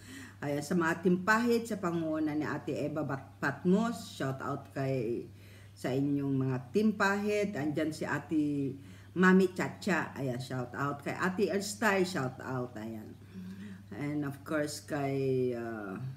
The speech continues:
sino pa? Mhm. Maskarang Vlogger, ayan na, shout out ko na,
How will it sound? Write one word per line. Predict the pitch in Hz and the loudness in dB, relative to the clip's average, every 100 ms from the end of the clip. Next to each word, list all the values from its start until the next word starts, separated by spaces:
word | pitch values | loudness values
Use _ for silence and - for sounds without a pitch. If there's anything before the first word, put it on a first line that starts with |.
| - - - - - | -14 -20 -20 -20 -14
sino | 135 139 135 | -6 -4 -4
pa? | 135 101 - - - - - - - 113 | -6 -8 -10 -16 -20 -20 -20 -20 -12 -6
Mhm. | 123 143 202 277 - - - - - - - - - - - - - - - - - - - - - - - - - - - - - - - - - - - - - | -4 -2 -2 -2 -4 -16 -20 -20 -20 -20 -20 -20 -20 -20 -20 -20 -20 -20 -20 -20 -20 -20 -20 -20 -20 -20 -20 -20 -20 -20 -20 -20 -20 -20 -20 -20 -20 -20 -20 -20 -8
Maskarang | 147 147 - 156 151 | -6 -6 -2 -2 0
Vlogger, | 139 139 151 170 160 135 | 0 0 0 -2 -2 0
ayan | 135 131 139 | 0 0 0
na, | 143 | -2
shout | 139 131 131 | -4 -4 -4
out | 139 - | -8 -6
ko | 139 | -6
na, | 151 170 | -4 -6